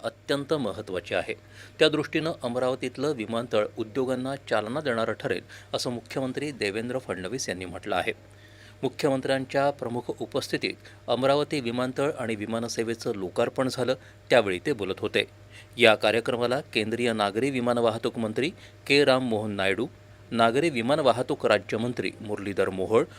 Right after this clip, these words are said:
उपमुख्यमंत्री अजित पवार, उपमुख्यमंत्री एकनाथ शिंदे, पालकमंत्री चंद्रशेखर बावनकुळे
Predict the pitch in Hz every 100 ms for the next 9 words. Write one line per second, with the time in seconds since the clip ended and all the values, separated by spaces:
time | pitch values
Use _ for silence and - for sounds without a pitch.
0 | - - 123 139 131 - 131 127 139 151
1 | 107 98 - 104 120 120 117 110 110 -
2 | - 117 113 120 107 101 101 90 - 123
3 | 101 - - - - 127 151 - 135 139
4 | 156 - 113 113 110 113 120 101 92 101
5 | 95 120